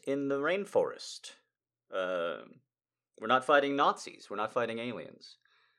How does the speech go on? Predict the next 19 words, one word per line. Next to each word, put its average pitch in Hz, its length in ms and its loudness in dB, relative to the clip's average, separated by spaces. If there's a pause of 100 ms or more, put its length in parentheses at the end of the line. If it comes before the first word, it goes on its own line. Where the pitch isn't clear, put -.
(440)
We're 127 140 0
fighting 143 640 8
inner 151 220 0
demons - 720 -6 (460)
that 117 160 6
are 120 100 4
sketched - 520 2
out 104 320 8
in 104 160 -8
black 107 320 6
and 139 160 -6
white 76 520 -8 (840)
and 139 220 4
not 147 260 8
finished. - 540 -8 (100)
They're 113 100 -8
not 123 240 4
complete. - 680 -12 (1800)
And 135 400 4